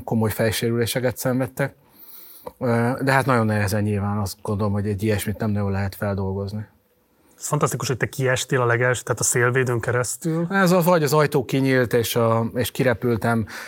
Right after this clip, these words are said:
Speaker 1: A, megint egy családi legendárium szerint a, az ülés, vagy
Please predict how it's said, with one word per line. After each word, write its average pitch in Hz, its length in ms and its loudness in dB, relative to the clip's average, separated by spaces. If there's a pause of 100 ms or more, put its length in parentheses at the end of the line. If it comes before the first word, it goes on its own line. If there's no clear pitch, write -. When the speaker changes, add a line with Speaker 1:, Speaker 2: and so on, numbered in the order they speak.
(120)
Speaker 1:
A, 120 100 -2
megint 139 320 2
egy 123 80 2
családi 127 340 4
legendárium 117 640 4
szerint 113 420 0
a, 107 280 2 (340)
az 104 80 -4
ülés, 120 400 2
vagy 113 160 0